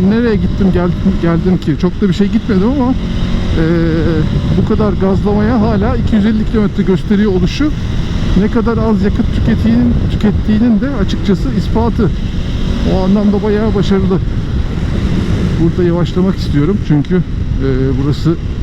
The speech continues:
gün boyu hiç güneş görmüyor. Hiç güneş görmediği için de epeyce kaygan oluyor. Gaz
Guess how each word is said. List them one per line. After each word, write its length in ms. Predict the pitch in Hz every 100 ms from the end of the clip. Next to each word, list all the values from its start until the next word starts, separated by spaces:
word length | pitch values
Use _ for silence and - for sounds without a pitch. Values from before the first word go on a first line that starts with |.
| - - - - - - - - - -
gün 260 | 127 190 196
boyu 200 | 165 175
hiç 160 | 175 -
güneş 300 | 151 160 -
görmüyor. 540 | 170 175 151 139 196 - - - - - - - - - - - - - - - - - - 110 - - - - - - - - - - - -
Hiç 100 | -
güneş 240 | - 156 156
görmediği 460 | 175 160 147 139
için 280 | 151 - 160
de 120 | 170 170 - - - 143
epeyce 300 | 139 143 165
kaygan 380 | 151 139 139 151
oluyor. 340 | 123 123 196 185 - - - - - - - - - - - - - - - - - - - - - - -
Gaz 220 | 175 220